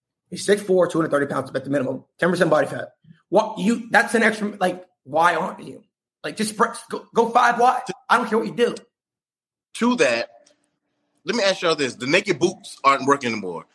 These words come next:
Speaker 2: The D Ns are saying we are staying home regardless. Same thing we got on Cox about not too long ago. Kentucky and South Florida didn't honor any of those naked bootlegs with tight end usually leaks in the flat.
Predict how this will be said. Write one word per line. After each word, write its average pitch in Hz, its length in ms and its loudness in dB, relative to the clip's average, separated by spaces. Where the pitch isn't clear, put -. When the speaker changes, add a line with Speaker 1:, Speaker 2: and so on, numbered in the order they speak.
Speaker 2:
The 123 100 -4
D 208 340 4
Ns 185 120 2
are 147 80 2
saying 147 340 -2
we 156 100 2
are 131 60 2
staying 170 320 -2
home 160 340 0
regardless. 123 460 0
Same 196 180 0
thing 190 120 0
we 175 60 -2
got 175 100 4
on 160 160 0
Cox - 300 -4
about 175 340 -4
not 151 180 -4
too 165 60 -14
long 170 160 -6
ago. 175 280 -6
Kentucky 220 680 -2
and 139 120 -2
South 185 260 2
Florida 190 360 0
didn't 151 280 -4
honor 165 260 4
any 185 120 -2
of 190 60 -4
those 190 220 -4
naked 175 360 -4
bootlegs 143 340 -2
with 135 120 -6
tight 175 160 4
end 180 180 -4
usually 151 220 -8
leaks 180 220 -6
in 170 80 -6
the 160 40 -2
flat. 190 320 2